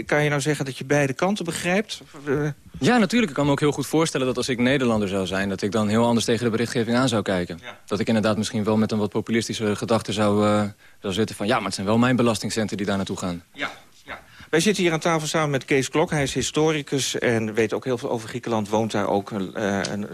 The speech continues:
Speaker 1: de helft van het jaar zo ongeveer. De vraag dringt zich toch nu op, hoe gaan we die misverstanden in die beeldvorming oplossen met elkaar? Hebben we ideeën?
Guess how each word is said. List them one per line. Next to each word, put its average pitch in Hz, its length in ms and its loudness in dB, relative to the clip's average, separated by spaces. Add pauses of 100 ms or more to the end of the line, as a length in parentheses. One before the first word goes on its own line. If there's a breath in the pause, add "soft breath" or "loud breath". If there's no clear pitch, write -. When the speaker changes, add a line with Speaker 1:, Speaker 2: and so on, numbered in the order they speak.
Speaker 1:
de 113 100 -4
helft 104 200 0
van 110 100 -4
het 98 100 -4
jaar 110 220 0
zo - 120 -6
ongeveer. 110 420 -4 (340 loud breath)
De 127 80 -2
vraag 180 400 0 (100)
dringt 131 260 2
zich 110 160 -6 (260)
toch - 220 -2
nu 113 100 0
op, - 280 0
hoe - 160 -8
gaan 120 200 -2
we 117 180 2 (360 loud breath)
die 120 220 2
misverstanden 123 680 0
in 120 100 0
die 117 100 0
beeldvorming 123 600 0
oplossen 156 420 0
met 104 120 0
elkaar? 95 420 -4 (360)
Hebben 127 200 -4
we 151 80 2
ideeën? 151 460 2